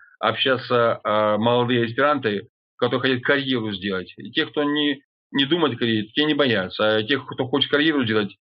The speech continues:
те боятся вообще к ним близко подходить, потому что, а, он с Горяевым общался, уже не человек. Ну, это естественно, и на это не нужно обращать внимание. Сознание инертно, массы инертны.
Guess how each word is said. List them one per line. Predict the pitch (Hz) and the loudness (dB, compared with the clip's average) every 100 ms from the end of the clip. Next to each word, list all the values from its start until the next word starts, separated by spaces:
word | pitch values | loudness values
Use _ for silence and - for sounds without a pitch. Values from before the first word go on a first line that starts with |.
| _ | _
те | - | -2
боятся | 135 135 131 139 | 2 2 2 0
вообще | 135 147 | 0 -2
к | - | 0
ним | 131 127 | 0 0
близко | 139 123 | -2 -6
подходить, | 107 123 107 | -6 -4 -2
потому | 117 117 | 0 0
что, | - | 0
а, | 135 139 | 2 2
он | 131 120 - - - | 2 0 -6 -14 -6
с | 120 | 0
Горяевым | 117 139 131 123 | 2 4 4 2
общался, | 120 160 151 127 | 0 0 0 0
уже | 113 123 | 0 0
не | 120 | 0
человек. | 127 120 104 90 _ _ _ _ _ _ - | 2 0 0 -4 _ _ _ _ _ _ -6
Ну, | 285 359 | -2 0
это | 359 | 2
естественно, | 320 269 - 302 - 147 123 | 0 0 0 0 0 0 2
и | 120 | 2
на | 160 | 2
это | 202 185 | 2 2
не | |
нужно | 196 185 | 2 2
обращать | 165 147 160 | 2 0 0
внимание. | 160 160 135 101 87 - _ _ _ _ - | 0 2 2 0 -4 -12 _ _ _ _ -6
Сознание | - 156 151 196 180 139 | 0 0 2 2 2 2
инертно, | 127 131 127 123 117 | 4 2 0 -2 0
массы | 123 160 170 - 131 113 98 | 2 2 0 -2 -2 -2 -2
инертны. | 62 110 117 127 123 123 113 110 | -2 0 2 2 0 -2 -4 -6